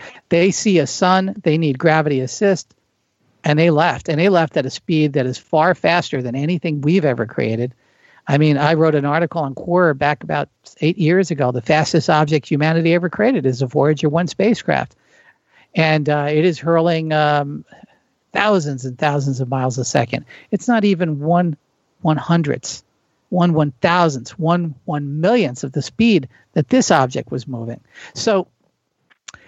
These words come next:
and that is not even close to the speed of light, by the way. We're not talking about this thing getting to any other star system. The direction that we've been able to calculate it going to, it's not gonna reach any star system at current velocity anytime in the next,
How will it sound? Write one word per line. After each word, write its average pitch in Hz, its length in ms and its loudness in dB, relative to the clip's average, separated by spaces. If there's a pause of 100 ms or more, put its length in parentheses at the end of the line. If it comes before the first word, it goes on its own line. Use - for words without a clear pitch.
(100)
and 214 120 2
that 254 240 2
is 190 140 0
not 196 160 2
even 160 200 -4
close 185 360 0
to 165 100 -10
the 131 80 -8
speed 147 260 0
of 131 100 -4
light, 139 240 2
by 127 160 -2
the 120 100 -4
way. 120 220 -2
We're 151 140 0
not 214 180 2
talking 175 400 0
about 139 260 -2
this 156 160 0
thing 147 200 0
getting 143 320 0
to 147 140 -2
any 147 160 0
other 131 160 2
star 160 300 2
system. 127 460 -4 (220)
The 160 80 0
direction 196 480 2
that 160 160 0
we've 196 200 2
been 226 100 2
able 190 180 0
to 160 60 -6
calculate 190 520 0
it 131 100 -4
going 170 360 0
to, 131 280 -2 (240)
it's 190 160 0
not 196 160 2
gonna 160 140 -4
reach 147 260 -2
any 151 240 -2
star 151 300 2
system 143 340 -2
at 135 180 -2
current 214 440 0 (180)
velocity 127 720 -2 (520)
anytime 165 540 0
in 135 80 -4
the 135 60 -4
next, 139 340 -8